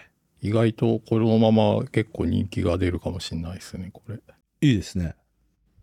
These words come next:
Speaker 1: 期待しちゃう。
Speaker 2: 面白かったです、これ。
Speaker 1: はい。ちょっと僕も見てみようと思います。
Speaker 2: 俳優さんが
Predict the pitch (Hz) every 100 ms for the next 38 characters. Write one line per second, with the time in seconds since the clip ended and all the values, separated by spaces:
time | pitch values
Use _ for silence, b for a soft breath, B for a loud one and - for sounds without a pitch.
0 | _ _ _ _ _ - 104 90 - 90
1 | 78 - _ _ _ _ _ _ _ _
2 | _ _ 95 82 98 82 95 - - 101
3 | - - 117 127 _ _ _ _ - 85
4 | 135 - 139 120 95 92 - 98 92 -
5 | _ _ 104 95 85 80 85 80 80 80
6 | 92 - - _ _ _ - 107 - 117
7 | 117 117 - 110 117 - -